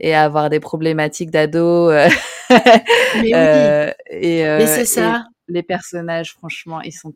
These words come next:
Speaker 1: tellement bien écrits, euh, et tellement bien joués,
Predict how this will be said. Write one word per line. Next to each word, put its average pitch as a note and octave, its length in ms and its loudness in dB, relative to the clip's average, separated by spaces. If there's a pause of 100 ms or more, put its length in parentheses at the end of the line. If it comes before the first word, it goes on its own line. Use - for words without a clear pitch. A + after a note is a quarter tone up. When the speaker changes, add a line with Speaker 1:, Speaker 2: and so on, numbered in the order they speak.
Speaker 1:
tellement D#3+ 340 -12
bien D3+ 180 -12
écrits, D#3+ 480 -14 (640)
euh, D3+ 140 -4 (100)
et E3 80 -4
tellement E3+ 400 -8
bien D3+ 200 -10
joués, D3+ 440 -10